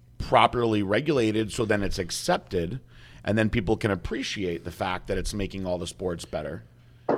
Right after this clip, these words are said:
And then I think that's when the world is a great place. I don't know when we'll ever see that. I mean, I started taking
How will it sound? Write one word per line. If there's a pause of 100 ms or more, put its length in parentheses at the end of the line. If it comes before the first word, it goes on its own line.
(300)
And
then
I
think
that's
when
the
world
is
a
great
place.
I
don't
know (340)
when
we'll
ever
see
that.
I
mean, (760)
I (420)
started
taking